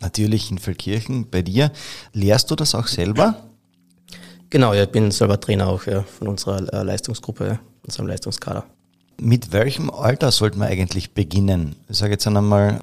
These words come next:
Speaker 1: du hast vorher gesagt, Breitensport und also das schließt ja, sag ich mal, die Allgemeinheit nicht ein, dass ja auch, sag ich mal, mitten, ja, Mitte dreißig, Mitte vierzig, Mitte fünfzig auch mit dem anfangen kann, oder?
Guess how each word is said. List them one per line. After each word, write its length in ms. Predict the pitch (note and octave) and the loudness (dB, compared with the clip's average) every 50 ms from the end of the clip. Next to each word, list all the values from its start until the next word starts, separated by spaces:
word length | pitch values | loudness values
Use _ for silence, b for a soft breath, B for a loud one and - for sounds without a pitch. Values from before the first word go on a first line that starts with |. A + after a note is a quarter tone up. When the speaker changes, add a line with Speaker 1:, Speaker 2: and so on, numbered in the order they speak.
| _ - | _ -4
Speaker 1:
du 80 | G#2+ | -4
hast 160 | G#2 F#2+ - - | -4 -4 -4 -2
vorher 220 | - F#2+ G2+ G#2 | 0 2 2 4
gesagt, 520 | G#2 G#2 - G#2+ G#2+ - - - - B B B B B B B B B B _ _ _ _ _ | 2 2 2 2 0 0 -2 -12 -16 B B B B B B B B B B _ _ _ _ _
Breitensport 1200 | - - E2+ F2+ F#2+ G#2 - B2+ B2 - - - - G#2 G#2+ A2 B2+ - - - - - - - _ - - - | -8 -2 0 0 0 0 0 -2 -4 -4 -4 -2 0 2 2 2 2 0 -4 -12 -14 -14 -14 -18 _ -20 -14 -8
und 380 | G#2 G#2 G#2 G#2 G2 - - - | -6 -4 -4 -4 -4 -6 -10 -8
also 240 | - A2+ G#2 - G#2 | -4 -4 -2 -2 0
das 340 | G2+ F#2 - - - - - _ - | 0 0 0 0 -2 -4 -8 _ -12
schließt 400 | - - - A2 A2+ A2 - A2+ | -8 -2 0 0 0 0 2 4
ja, 280 | A2+ A2 G#2+ G#2 F#2+ F#2+ - - - - A2+ A2+ A2 G#2 G2+ | 4 6 6 4 2 0 -6 -10 -8 -6 -4 -4 -2 -4 -2
sag 140 | - G#2+ G#2+ | 0 0 2
ich 80 | G#2 G#2 | 2 2
mal, 80 | G#2 | 2
die 120 | F#2+ - - | 2 0 0
Allgemeinheit 640 | G#2 G2+ F#2 G2+ G2 F2+ F2+ F#2+ F#2+ G#2 A2+ A2+ - | 0 2 2 2 4 4 4 4 4 4 2 2 2
nicht 220 | A2+ A2 - - | 0 -2 -2 -2
ein, 200 | - F#2 G#2 G#2+ | 0 0 2 2
dass 120 | G#2+ G#2 - | 0 0 0
ja 140 | G#2 G#2 | 0 2
auch, 140 | G2+ G2+ - | 2 0 0
sag 140 | - G2+ G2 | 0 0 2
ich 80 | G2+ G2 | 4 4
mal, 140 | G2+ G2+ | 4 4
mitten, 1120 | G2 G2+ G2+ G#2 G#2 G#2 - - - G2+ G2 G2 G2 G2 G2 G2+ G#2 G#2 F#2+ F2+ F2 E2+ - | 2 2 2 2 2 0 -2 -2 -2 0 2 2 2 0 0 0 0 0 -2 -2 -4 -4 0
ja, 240 | - G2+ G2+ F2+ D#2+ - - | 2 2 2 2 0 -2 -2
Mitte 320 | G2+ G#2 - - - F#2 | -2 -2 -2 0 -2 0
dreißig, 520 | - F2+ F2+ G2 A2+ - - B2 A2+ - | 2 4 4 4 2 2 0 -2 -2 0
Mitte 240 | G#2+ G#2+ G#2 - B2+ | 0 0 0 0 0
vierzig, 440 | - - A2+ A#2+ A#2 - - A2+ A2 | 0 2 0 0 0 0 -2 -2 0
Mitte 240 | G#2+ G#2+ G#2+ - G2+ | 0 0 0 0 -2
fünfzig 500 | - - A2 A#2+ - - - - - - | 0 0 0 0 0 -2 -2 -2 -2 -2
auch 200 | F2 F2+ F2+ - | -2 -4 -2 -2
mit 200 | G2+ G2 - - | -4 -2 0 0
dem 140 | G#2 G#2 - | -2 0 0
anfangen 460 | F#2+ G2+ A2+ - G#2 F#2+ F2 E2+ - | -2 -4 -4 -4 -4 -4 -4 -6 -6
kann, 220 | - - D#2+ D#2+ | -6 -6 -6 -6
oder? 280 | D#2+ - A2+ C#3 C#3 | -4 -4 -4 -4 -4